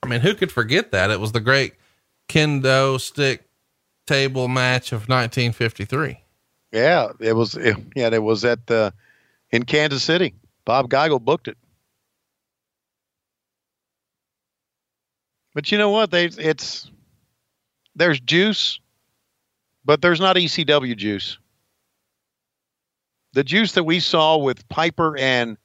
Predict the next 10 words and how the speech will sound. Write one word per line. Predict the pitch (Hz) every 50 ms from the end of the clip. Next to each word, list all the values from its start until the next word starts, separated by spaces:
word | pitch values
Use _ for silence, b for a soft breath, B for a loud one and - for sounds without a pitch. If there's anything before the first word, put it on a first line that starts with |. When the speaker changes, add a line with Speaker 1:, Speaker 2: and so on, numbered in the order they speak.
| _ _ _ _ _ _ _ _ _ _ _ _ _ _ _ -
Speaker 2:
and, | 120 123 127 123 120 120 117 117
uh, | 117 113 113 110 107 101 _ _ _ _ _ _ _ _ -
Greg | - 143 151 156
Valentine | 139 151 156 165 175 160 - 180 175 175 180 190 202 196 - _ _ _ _ _ _ _ _
from | - 131 131
our | 131 131
last | 139 147 160 160 - -
pay, | - 170 165 156
uh, | 143 131 127 120 _ _ _ _ -
podcast, | 147 165 170 165 - - 175 175 175 165 -